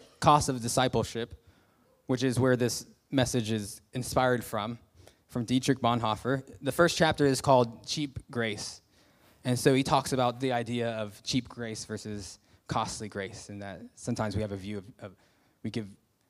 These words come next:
um, a view of grace, we give it this cheap view. And so he says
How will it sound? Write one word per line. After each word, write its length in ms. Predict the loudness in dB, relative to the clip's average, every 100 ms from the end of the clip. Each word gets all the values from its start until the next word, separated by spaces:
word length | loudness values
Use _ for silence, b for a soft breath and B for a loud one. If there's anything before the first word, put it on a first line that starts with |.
| _ _ _ _ -8
um, 260 | -6 -8 -10
a 120 | -10
view 260 | -6 -6
of 80 | -6 -12 _
grace, 480 | -10 -8 -8 -12 -16 -14
we 100 | -12
give 120 | -12
it 100 | -12
this 260 | -14 -14 -8
cheap 280 | -2 -2 -2 -8 _
view. 400 | -6 0 0 -2 -4
And 200 | -2 4
so 300 | 6 6 0 -14 _ -8
he 160 | -2 0
says 560 | 2 2 2 -2 -6